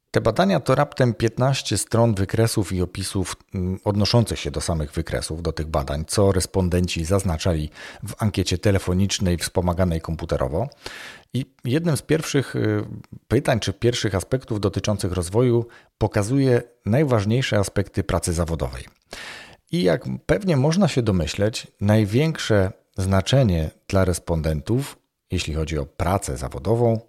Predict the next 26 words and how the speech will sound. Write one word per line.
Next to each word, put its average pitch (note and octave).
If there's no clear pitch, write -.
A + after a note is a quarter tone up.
mają F2+
zarobki. F#2
I G2
to A2
czterdzieści A#2
pięć B2
procent G#2+
osób G#2
średnio G2
w -
Polsce F#2+
mówi F#2
o F2+
tym, F2
że E2
to E2
jest D#2
najważniejsze. D2+
Grupa A#2+
respondentów B2+
została A2
podzielona A2+
na G2+
takie -
trzy -
obszary. C2+